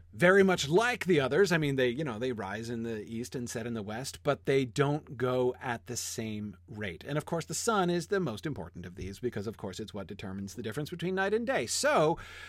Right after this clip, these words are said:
um, we pay particular attention to the way that the sun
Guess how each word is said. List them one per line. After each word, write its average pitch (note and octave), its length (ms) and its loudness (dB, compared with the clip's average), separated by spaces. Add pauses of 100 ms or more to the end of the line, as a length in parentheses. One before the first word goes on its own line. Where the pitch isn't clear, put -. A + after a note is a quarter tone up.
(140)
um, C#3+ 240 2
we F3+ 120 8
pay F#3 260 4
particular F#3 680 2
attention G#2 600 -6 (280)
to C3 440 4
the C#3 160 4
way B2 220 4
that A#2 160 -2
the B2 80 -2
sun C3 420 2